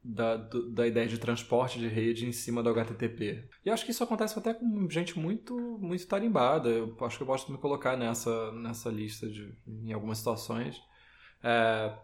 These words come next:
pessoas que não pensam em outra coisa além do H T T P como um protocolo de transporte, né? É,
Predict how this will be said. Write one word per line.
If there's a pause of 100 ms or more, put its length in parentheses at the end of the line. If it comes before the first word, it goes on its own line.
(200)
pessoas
que
não
pensam
em
outra
coisa
além
do
H
T
T
P
como
um
protocolo
de
transporte,
né? (140)
É,